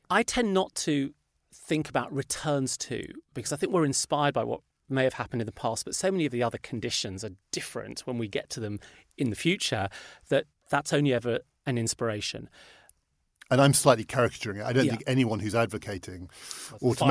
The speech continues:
Speaker 1: five-year
Speaker 2: luxury
Speaker 1: plans.
Speaker 2: communism,
Speaker 1: Yeah.
Speaker 2: whatever, actually wants to do it like they might have done it in,
Speaker 1: Yeah.
Speaker 2: in Chile in nineteen seventy-two. But
Speaker 1: So outside of the technology, one significant thing that has changed is that we now have such a strong body of academic work that says the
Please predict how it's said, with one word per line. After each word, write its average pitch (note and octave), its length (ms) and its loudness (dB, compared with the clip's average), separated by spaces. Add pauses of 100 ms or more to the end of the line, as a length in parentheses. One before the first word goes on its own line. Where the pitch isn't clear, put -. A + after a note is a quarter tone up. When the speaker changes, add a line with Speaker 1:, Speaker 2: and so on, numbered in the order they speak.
(160)
Speaker 1:
five-year C3 60 10
Speaker 2:
luxury D3 400 10
Speaker 1:
plans. C#3 100 4
Speaker 2:
communism, C3+ 380 8
Speaker 1:
Yeah. A#2+ 40 6
Speaker 2:
whatever, A#2+ 260 6 (280)
actually C3 400 6
wants B2+ 200 0
to A#2 40 -8
do A#2 140 2
it A2+ 80 0
like A2+ 200 4
they A2+ 100 0
might G#2+ 220 0
have G#2 80 -6
done G#2+ 200 2
it G2+ 140 -4
in, G2+ 220 -4 (220)
Speaker 1:
Yeah. B2+ 240 -4
Speaker 2:
in A2 140 -2
Chile G#2+ 280 2
in A2 60 0
nineteen A2+ 240 0
seventy-two. F#2+ 640 -2
But F#2+ 220 -4 (260)
Speaker 1:
So - 200 2
outside B3 340 0
of F#3 40 -6
the F#3+ 80 2
technology, A#2+ 580 -2
one C3 240 -2
significant B2 640 -4
thing G#2 160 -6
that F#2+ 140 -8
has G2+ 240 -8
changed F#2 540 -10
is G#2 240 -8
that F#2+ 380 -8 (580)
we B2 240 0
now B2 180 2
have A#2 180 -2
such - 300 -4
a E3+ 40 -2
strong A2+ 360 -2 (140)
body A#2 340 0
of G#2+ 340 -8
academic A#2+ 460 -4
work G2+ 400 -8
that - 160 -8
says G2+ 340 -6 (160)
the G#2+ 340 -8